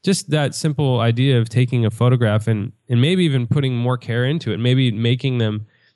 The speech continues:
beautiful portraits and not just taking a snapshot like I assumed they had to be, you know, just because that's how it's always done.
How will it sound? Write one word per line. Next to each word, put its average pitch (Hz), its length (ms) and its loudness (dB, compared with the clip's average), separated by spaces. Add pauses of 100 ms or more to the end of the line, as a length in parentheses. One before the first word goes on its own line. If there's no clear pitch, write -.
(120)
beautiful 127 340 2
portraits 123 440 0
and 113 100 0
not 143 200 -2
just - 180 -4
taking 107 260 -6
a 98 60 -8
snapshot 104 520 -4
like 110 180 0
I 113 120 2
assumed 110 500 2
they 113 140 2
had 110 260 0
to 110 60 -4
be, 113 420 2
you 107 120 -4
know, 101 140 0
just 104 240 -4
because - 260 -2
that's 107 240 -2
how 104 180 0
it's 101 120 -2
always 101 300 0
done. 107 380 2